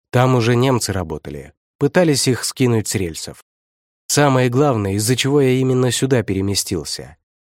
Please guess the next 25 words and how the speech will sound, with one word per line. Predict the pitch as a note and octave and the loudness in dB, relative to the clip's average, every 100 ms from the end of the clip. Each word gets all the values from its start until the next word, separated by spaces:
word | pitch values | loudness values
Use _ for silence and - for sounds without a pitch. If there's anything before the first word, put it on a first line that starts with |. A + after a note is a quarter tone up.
| - | -4
Да | A2 | 2
и | F3 | 4
местность | E3 D#3+ C#3+ A2 - | 4 4 2 -2 -2
мне | A#2 A#2 A#2 | -2 0 0
тут | G#2+ G2 | -2 -4
нравилась. | F2 D2+ C#2+ C2+ - _ | -4 -6 -8 -10 -12 _
Это | A#2+ A#2 | -4 0
зона | A2+ C3+ A#2+ | 2 2 2
боевых | G#2+ A2 G#2+ G#2 | 2 0 0 -2
действий. | G#2 B2 G#2 - C#2+ C2 _ _ _ | 0 -2 -2 -6 -16 -18 _ _ _
Среди | - C3+ D#3 F3 | -6 0 2 4
множества | F#3 E3+ D3+ - C#3+ | 4 2 0 2 2
подбитых | C#3 D3 C#3 F#3 A2+ - | 2 0 0 -2 -2 -2
и | |
сожжённых | A2 - B2+ C#3+ C#3+ B2+ A#2 | -2 0 0 2 2 0 0
лёгких | A#2+ A#2 - A2 | -2 -2 -4 -4
танков | - C3 A#2 A2 | -2 0 0 -4
Т | - A#2 | -2 -2
двадцать | A2+ A2 - G#2+ | 0 -2 -2 -2
шесть | - D#3+ - - _ _ _ | 0 0 -4 -16 _ _ _
стоял | - B2+ B2 C#3 | -4 2 2 2
всего | A2 B2+ A#2+ | 0 0 2
один | B2 A2 A#2 A2+ | 2 2 2 2
редкий, | B2 C3+ - F2 D#2 | 2 0 -2 -10 -10
тут | - B2+ C3+ | -6 -6 -6